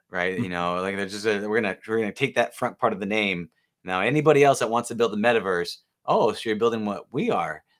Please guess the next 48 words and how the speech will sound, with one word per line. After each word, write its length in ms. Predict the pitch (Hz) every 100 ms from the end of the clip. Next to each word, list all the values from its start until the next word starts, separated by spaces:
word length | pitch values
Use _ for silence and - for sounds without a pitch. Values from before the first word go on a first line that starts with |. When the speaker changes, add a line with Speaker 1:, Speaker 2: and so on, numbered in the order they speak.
| -
Speaker 1:
Like, 80 |
it's 80 | 120
a 100 | 151
really, 220 | 196 208
like, 240 | 160 147 139
Speaker 2:
<laughs> 280 | 110 - -
Speaker 1:
you 60 | 151
know, 120 | 123 123
my 200 | 151 165
Speaker 2:
We're 60 |
Speaker 1:
land, 260 | 135 127 160
Speaker 2:
gonna 120 | 131
Speaker 1:
like, 100 | 147
Speaker 2:
buy 180 | 127 160
you. 320 | 110 90 127 - _ -
Speaker 1:
you 60 | 190
know, 140 | 226 185 - 165 165
you 120 | 175
know 20 | 247
what 80 | 262
they 80 |
do? 160 | 240 262
They 160 | 208 220
pulled, 320 | 220 233 156
they 140 | 208
pulled 260 | 214 220 190
a, 160 | 175
uh, 180 | 160 135 -
uh, 380 | 139 127 120 113 -
America 540 | 127 131 170 170 131
move. 400 | 104 95 82 - _ _ -
Like, 140 | 135
you 60 | 208
know, 200 | 233 202
in 120 | 156
North 200 | 151 170 165
America 320 | 147 151 147
and 100 | 123
South 200 | 156 156
America, 300 | 131 120 127
it 100 | 139
wasn't, 380 | 160 185 165 - _ _ -
the 80 |
guy 200 | 131 175
who 80 | 175
discovered 440 | 139 - 196 202 160
America 560 | 127 120 131 117 113 -
wasn't, 580 | 120 127 170 156 143